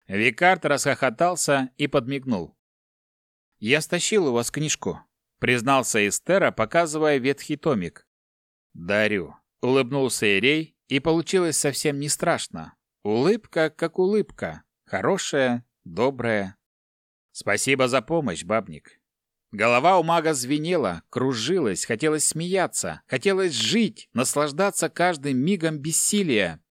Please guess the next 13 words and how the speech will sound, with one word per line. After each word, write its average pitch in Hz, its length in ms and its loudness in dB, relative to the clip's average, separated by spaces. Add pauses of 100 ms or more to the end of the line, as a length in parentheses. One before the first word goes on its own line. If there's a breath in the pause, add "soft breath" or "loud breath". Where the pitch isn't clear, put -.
(360)
А 110 140 0
еще, 220 440 2
как - 240 -4
учуял 123 460 0
Эстера, 90 520 -2 (260)
спать. - 600 -2 (520)
И 247 160 2
напиться 208 640 0
в - 60 -10
хлам 139 340 2
от 110 100 -4
непривычной 123 600 -2
легкости. 85 680 -6